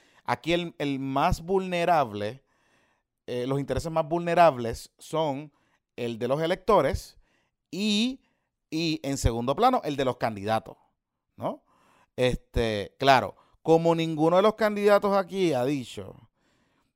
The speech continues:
que, en su, por lo menos de los que he leído, que es que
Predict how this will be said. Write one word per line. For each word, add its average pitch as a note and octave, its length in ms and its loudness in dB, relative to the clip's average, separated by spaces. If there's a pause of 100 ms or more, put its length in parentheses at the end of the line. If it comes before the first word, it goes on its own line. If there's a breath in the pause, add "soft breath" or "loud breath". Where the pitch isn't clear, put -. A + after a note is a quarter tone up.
(200)
que, C3 640 2
en C3 180 -4
su, B2 120 -12
por B2 120 -8
lo B2 60 -2
menos C#3 160 -4
de C#3+ 80 -6
los - 80 0
que A#2+ 120 -6
he - 20 0
leído, A#2+ 500 -2
que C#3+ 140 -2
es C#3 200 -6
que C3+ 720 -4